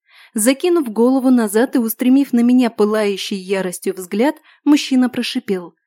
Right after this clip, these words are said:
"Спускайся!" "Пожалуй, посижу сегодня дома", мгновенно передумала я и попыталась осторожненько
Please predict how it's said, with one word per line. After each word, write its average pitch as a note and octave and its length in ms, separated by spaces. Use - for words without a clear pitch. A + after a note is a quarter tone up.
"Спускайся!" - 1900
"Пожалуй, D#4+ 640
посижу C#4+ 460
сегодня B3 460
дома", G#3 320
мгновенно G3+ 760
передумала G3+ 600
я F3+ 320
и B3 100
попыталась F#4 600
осторожненько D4+ 840